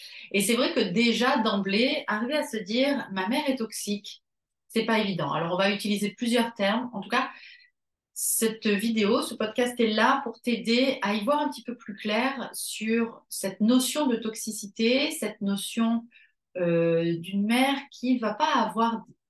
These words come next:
des, un comportement sain, euh,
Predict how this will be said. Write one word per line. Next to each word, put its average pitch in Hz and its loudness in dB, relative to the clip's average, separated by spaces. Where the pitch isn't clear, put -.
des, 165 -8
un 208 -4
comportement 214 -2
sain, - -2
euh, 165 -4